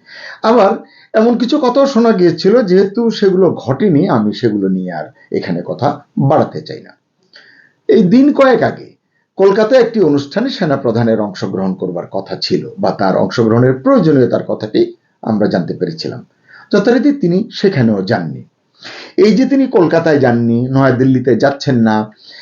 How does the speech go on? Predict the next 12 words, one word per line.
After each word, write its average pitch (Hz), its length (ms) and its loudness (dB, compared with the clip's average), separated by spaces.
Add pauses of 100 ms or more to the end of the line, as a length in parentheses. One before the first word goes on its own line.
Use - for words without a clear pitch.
(220)
মানে, 196 220 2 (180)
এটা 202 220 2
কি 277 120 0
আসলে 277 240 0
তার 202 360 0
নিজের 139 280 2
সিদ্ধান্তেই 208 680 0
হচ্ছে 233 580 0 (300)
নাকি 269 260 2
সরকারের 139 480 2
সিদ্ধান্তে 101 520 -2
হচ্ছে? 80 400 -14